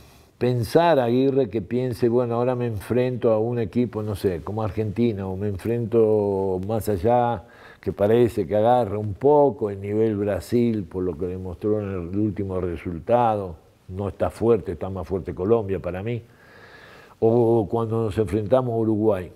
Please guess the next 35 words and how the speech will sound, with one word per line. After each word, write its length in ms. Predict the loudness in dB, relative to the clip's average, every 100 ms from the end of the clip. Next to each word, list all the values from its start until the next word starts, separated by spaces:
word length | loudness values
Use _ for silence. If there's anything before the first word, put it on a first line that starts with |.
| -12
¿A 100 | -8
qué 180 | 2 4
voy? 360 | 6 6 4 0 -12 -20 _ _ -20 _ _ _ -18 -2
Cuando 300 | 0 2 0
te 100 | -2
enfrentes, 840 | 0 0 0 2 4 4 0 -18 -20 -20 -20 -20 -18 -2
bueno, 180 | 0
estamos 260 | 2 0 2
hablando 400 | 4 4 2 4
de 80 | 2
esto 240 | 4 2
de, 360 | 4 2 0 -8 -12 -14 -14 -10
de 180 | -2 0
los 220 | 0 0
equipos 320 | -2 0 0
que 80 | 0
te 80 | 0
pueden 400 | 0 0 0 0
tocar 400 | -2 4 4 4 0
de 200 | -2 -4 -8 -20 _ -20 -20 -20 -20 -2
de 100 | -2
Sudamérica, 640 | 2 2 2 2 2 2
pero 120 | 0
si 160 | -4 0
vamos 320 | 0 0 0
a 20 |
Europa, 840 | 0 2 4 6 4 0 -2 -2 -4
no 120 | -4 -6
sé, 360 | 0 2 0
contra 600 | -2 -6 -2 0 0 0
España, 880 | -2 0 2 2 0 -2 -2 0 -2
una 220 | -2 -2
Italia, 1120 | -4 2 4 4 2 0 2 2 2 0 -2 -4
Francia, 1000 | 0 2 2 0 -4 0 0 2 0 -2
Inglaterra, 1080 | -2 2 2 4 4 6 6 2 -2 -6